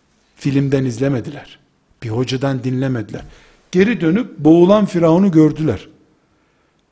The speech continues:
Altı yüz binden fazla da ordusu vardı arkasında. Hepsinin boğuluşunu seyrettiler. Korkudan insan ölür yani o sahneyi gördüğünde. Kendileri karşıya geçtiler ama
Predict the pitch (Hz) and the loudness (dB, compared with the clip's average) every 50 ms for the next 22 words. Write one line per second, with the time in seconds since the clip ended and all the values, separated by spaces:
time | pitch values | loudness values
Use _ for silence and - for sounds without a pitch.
0 | _ _ _ _ - 139 147 147 - - 196 185 147 139 165 160 156 160 175 175 | _ _ _ _ 2 2 2 2 2 0 -2 -2 0 0 0 0 2 2 2 2
1 | 160 - 151 147 139 147 196 202 196 170 147 147 139 131 143 131 143 160 147 135 | 0 0 0 0 0 0 0 0 2 4 4 2 2 0 -2 -2 0 2 2 2
2 | 120 110 120 113 104 101 - - 98 - - 101 98 98 110 104 131 165 160 - | 0 0 -2 -4 -4 -4 -6 -8 -10 -10 -10 -10 -10 -12 -6 0 2 2 2 2
3 | - 165 160 160 143 143 147 147 147 143 135 - - 147 139 - - 131 123 110 | 2 2 2 4 4 6 6 4 4 2 0 -2 -4 -6 -6 -4 -2 -2 -2 -4
4 | 104 - - - - 151 107 98 - - _ _ _ _ _ _ _ _ _ _ | -6 -10 -12 -14 -12 -12 -12 -14 -16 -20 _ _ _ _ _ _ _ _ _ _
5 | _ _ _ _ _ _ _ _ _ _ _ _ _ _ _ _ _ _ _ _ | _ _ _ _ _ _ _ _ _ _ _ _ _ _ _ _ _ _ _ _
6 | _ _ _ _ _ _ _ _ _ _ _ _ _ _ _ - - - 175 175 | _ _ _ _ _ _ _ _ _ _ _ _ _ _ _ -2 2 4 4 4
7 | 185 - 190 196 185 214 208 190 185 180 175 147 165 180 175 170 165 165 165 165 | 2 2 2 4 4 4 4 2 2 0 0 0 -2 -2 -2 0 0 0 0 0
8 | 151 139 127 113 110 107 117 117 110 - 135 117 113 113 120 117 113 110 113 113 | 0 -2 -4 -4 -6 -8 -8 -8 -8 -6 -6 -6 -6 -6 -8 -8 -8 -6 -6 -6
9 | 110 104 98 - - - - 107 107 - _ _ _ _ _ _ _ _ _ _ | -6 -8 -10 -12 -12 -12 -14 -16 -18 -20 _ _ _ _ _ _ _ _ _ _
10 | _ _ _ _ _ _ _ _ _ _ - - 143 127 123 135 143 151 139 - | _ _ _ _ _ _ _ _ _ _ -6 -6 -6 -4 -2 -2 -2 0 0 0
11 | 135 131 120 - 160 156 151 139 151 147 139 - - 214 233 285 311 302 214 131 | 0 0 -2 -2 -2 -2 -2 0 -2 -2 -2 -4 -4 -2 0 0 2 2 0 -2
12 | - | -4